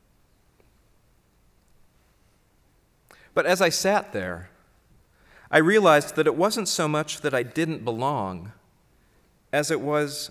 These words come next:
that my, myself, that person that I think I am and that's reinforced by my day-to-day life, that self was being decentered. It was being pushed aside.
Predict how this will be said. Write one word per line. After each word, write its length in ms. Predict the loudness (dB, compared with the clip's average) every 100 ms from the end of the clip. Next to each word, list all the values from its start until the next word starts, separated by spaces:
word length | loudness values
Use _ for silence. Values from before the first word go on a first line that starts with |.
| -8
that 160 | -6 -4
my, 400 | -2 -2 -2 -4
myself, 800 | -6 -6 -8 -4 -2 -2 -4 -10 -6
that 320 | -6 -6 -10
person 420 | -6 -6 -6 -6
that 100 | -6
I 120 | -6
think 320 | -6 -8 -4
I 120 | -4 -4
am 240 | -4 -6
and 80 | -6
that's 220 | -8 -8
reinforced 800 | -10 -8 -10 -8 -6 -6 -10 -8
by 120 | -8
my 160 | -6 -6
day-to-day 540 | -6 -6 -8 -8 -8
life, 540 | -6 -6 -8 -10 -20 _ _ _ _ _ _ _ _
that 260 | -6 -4 -4
self 560 | -6 -4 -4 -6 -10 -10
was 160 | -8
being 640 | -8 -8 -8 -8 -10 -14 -20 _
decentered. 640 | -12 -10 -8 -8 -10 -12
It 80 | -12
was 80 | -14
being 260 | -12 -12 -12
pushed 460 | -12 -12 -12 -18 -14
aside. 720 | -12 -10 -10 -12 -12 -16